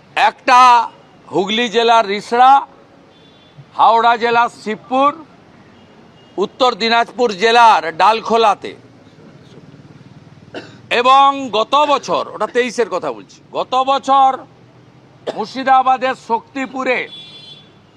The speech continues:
এবং আরও বহু জায়গায় রামনবমীতে হামলা আমরা দেখেছি। তেইশের ঘটনা নিয়ে আমার দাখিল করা মামলাতে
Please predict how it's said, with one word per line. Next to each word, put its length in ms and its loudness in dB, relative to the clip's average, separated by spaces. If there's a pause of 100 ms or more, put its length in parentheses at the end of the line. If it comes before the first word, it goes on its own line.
(260)
এবং 180 0
আরও 500 2
বহু 340 0
জায়গায় 600 0 (920)
রামনবমীতে 1200 -2 (460)
হামলা 420 0
আমরা 260 -2
দেখেছি। 480 -10 (1400)
তেইশের 540 -2
ঘটনা 520 -2
নিয়ে 560 -4 (840)
আমার 420 0
দাখিল 440 -4
করা 320 0
মামলাতে 840 0